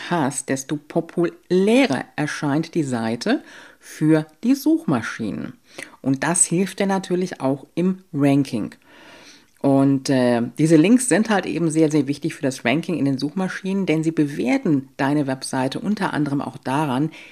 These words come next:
wie viele Backlinks sie aufweist. Auf der anderen Seite steht das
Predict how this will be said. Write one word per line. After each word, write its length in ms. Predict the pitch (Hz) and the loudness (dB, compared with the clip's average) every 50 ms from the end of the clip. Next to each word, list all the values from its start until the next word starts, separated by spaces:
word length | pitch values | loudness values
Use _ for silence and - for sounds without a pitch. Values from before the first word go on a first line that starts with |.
| - - | -18 -10
wie 300 | - 123 123 147 160 156 | -10 -4 -2 -2 -2 -2
viele 420 | - - - 156 135 131 143 143 139 - _ _ - | -4 -6 -6 -4 -2 0 0 0 -2 -4 _ _ -4
Backlinks 580 | 127 120 117 - 131 123 120 123 120 - - _ _ _ | -4 -4 -2 -4 -4 -2 -2 -2 -4 -6 -10 _ _ _
sie 180 | - 165 165 - | -2 -2 -2 0
aufweist. 720 | 113 117 110 - - 85 - - - - - - - _ _ _ _ _ _ _ _ _ _ _ _ _ - - - - - - - - - - - - _ _ _ _ _ _ _ _ _ - | -2 -4 -4 -6 -10 -10 -10 -10 -12 -12 -14 -14 -14 _ _ _ _ _ _ _ _ _ _ _ _ _ -14 -14 -14 -14 -16 -20 -20 -20 -20 -20 -20 -20 _ _ _ _ _ _ _ _ _ -2
Auf 140 | - 175 - | 0 2 4
der 140 | 233 196 - | 4 4 6
anderen 300 | 220 269 320 320 311 269 | 6 8 10 10 10 10
Seite 480 | 240 196 180 180 190 185 202 208 196 | 8 8 6 6 6 6 6 4 4
steht 520 | 180 - - - - 175 190 214 208 - - _ - | 2 0 -4 0 0 2 2 2 0 -4 -14 _ 0
das 340 | - 160 165 175 - - - | 2 2 2 2 0 -4 -2